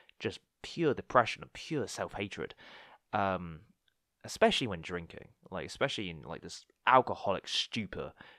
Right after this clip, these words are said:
you find yourself at the end of the night where you're just kind of passing out on the sofa. This is, like, where you just feel as if, like, the joy you had of the previous night is just slowly crashing down. It's, it's a really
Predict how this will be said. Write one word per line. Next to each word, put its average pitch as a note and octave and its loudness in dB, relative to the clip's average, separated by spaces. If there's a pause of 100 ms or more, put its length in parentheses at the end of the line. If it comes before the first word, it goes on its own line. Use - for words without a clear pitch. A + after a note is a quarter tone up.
(100)
you - -10
find A2 2
yourself F2+ -4
at D#2 -14
the E2 -6
end F2 -6
of D2+ -10
the D2+ -14
night C#2 -8
where D2+ -4
you're F2 -12
just - -12
kind - -12
of - -16
passing G2 -4
out E2+ -4
on A1+ -10
the B1 -16
sofa. E2+ -6 (300)
This - -6
is, D2+ -12 (300)
like, A#1+ -8
where E2+ -8
you E2 -12
just - -8 (280)
feel A2+ -4
as E2+ -10
if, E2+ -12
like, C#2 -12 (720)
the A2 -2
joy A2 4
you G2 2
had F#2 2
of D#2+ -4
the F#2 -12
previous D#2 -8
night E2+ -4
is - -14
just - -12 (440)
slowly F#2+ -2
crashing - 0
down. D2+ -6 (380)
It's, - -12
it's - -8
a A2+ -10
really A#2 0